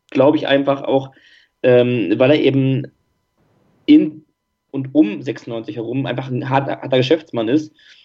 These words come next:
dass er eben, wie eben schon gesagt, einfach auch den, den Abgang von André Breitenreiter irgendwo ein bisschen vorbereitet.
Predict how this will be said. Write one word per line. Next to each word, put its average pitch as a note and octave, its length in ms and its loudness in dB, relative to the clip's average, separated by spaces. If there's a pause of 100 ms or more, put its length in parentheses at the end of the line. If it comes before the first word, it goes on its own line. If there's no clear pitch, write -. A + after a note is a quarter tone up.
(220)
dass C3 160 2
er C#3 60 0
eben, B2+ 280 2
wie C#3+ 160 8
eben C3+ 120 4
schon C3+ 160 -4
gesagt, C3 260 -2
einfach A#2+ 160 -4
auch B2 100 -6
den, A#2+ 460 -4
den A#2 320 -2 (100)
Abgang B2 320 -4
von - 140 -2
André A#2 180 2
Breitenreiter A#2+ 420 2
irgendwo A2+ 200 0
ein - 20 -2
bisschen A2 200 -2
vorbereitet. - 500 -2